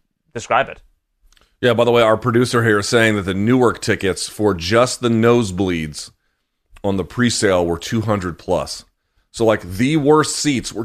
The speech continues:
Speaker 2: I mean, it go-, it goes back to sh-, to something I've been saying for a while. Like, number one, go to regional M M A because it's cheap. You support your local
Speaker 1: It's better.
Speaker 2: fighters.
Speaker 1: Smaller venue.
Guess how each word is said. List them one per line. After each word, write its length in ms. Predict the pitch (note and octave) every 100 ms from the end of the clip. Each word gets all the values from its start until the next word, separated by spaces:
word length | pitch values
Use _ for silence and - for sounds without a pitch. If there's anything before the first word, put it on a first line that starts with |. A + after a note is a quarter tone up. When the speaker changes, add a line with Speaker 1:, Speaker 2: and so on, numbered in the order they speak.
| C3+
Speaker 2:
I 40 |
mean, 260 | D3+ D#3 B2
it 40 |
go-, 200 | B2 F3
it 160 | F3 D3
goes 240 | D3 F#3
back 280 | D#3+ E3 -
to 80 | B2
sh-, 140 | -
to 340 | - B2 A2+ A2
something 200 | C#3 C#3
I've 80 | A2+
been 100 | G#2+
saying 260 | B2+ A#2
for 120 | G#2+
a 60 | F#2
while. 260 | G#2+ G#2 F#2
Like, 120 | G2
number 180 | A#2 A#2+
one, 360 | A2 A#2 C3+ - - - - _
go 120 | A2+
to 60 | C3
regional 420 | C3 B2+ G#2+ G2+
M 100 | F#2
M 100 | F2+
A 200 | F2 F#2 -
because 240 | - G#2+ F2
it's 140 | -
cheap. 360 | - A#2 G#2+ G2
You 60 |
support 340 | F2 F2 A2 G#2+
your 80 |
local 220 | G#2 G#2 G2
Speaker 1:
It's 80 |
better. 260 | G#2+ G2+ G2+
Speaker 2:
fighters. 260 | G2+ G2+ F#2
Speaker 1:
Smaller 280 | C3 B2+
venue. 320 | A#2 C#3+ A#2